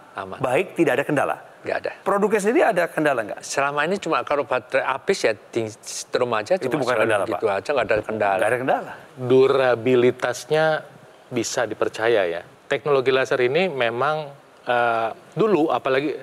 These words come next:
Speaker 3: sekarang sih mungkin sudah banyak yang tercerahkan ya. Tapi kebayang nggak, dulu itu orang nggak ngerti, eh,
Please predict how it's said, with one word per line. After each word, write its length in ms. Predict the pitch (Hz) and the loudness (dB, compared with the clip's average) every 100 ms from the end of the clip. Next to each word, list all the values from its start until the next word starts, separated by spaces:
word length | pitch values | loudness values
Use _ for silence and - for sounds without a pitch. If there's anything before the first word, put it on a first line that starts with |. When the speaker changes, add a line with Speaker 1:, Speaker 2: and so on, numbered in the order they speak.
| - | -14
Speaker 3:
sekarang 320 | - - 170 | -6 -2 -2
sih 160 | 202 247 | 0 0
mungkin 160 | 170 | 2
sudah 240 | 226 175 113 | 2 2 2
banyak 240 | 107 107 | 0 0
yang 140 | 110 101 | -2 -2
tercerahkan 480 | 107 110 104 117 104 | -4 -2 -2 -4 -6
ya. 140 | 90 - - - | -8 -12 -20 -4
Tapi 120 | 127 180 | -2 0
kebayang 400 | 170 156 190 185 | 0 0 0 2
nggak, 400 | 98 - - - | 0 -2 -12 0
dulu 320 | 135 131 143 | 2 6 4
itu 320 | 117 107 180 | 4 2 2
orang 320 | 139 135 175 123 | 2 0 0 -2
nggak 140 | 92 | -2
ngerti, 320 | 113 117 170 165 - - - - - - - | 0 0 0 0 -4 -20 -20 -20 -20 -8 -4
eh, 240 | 120 | 0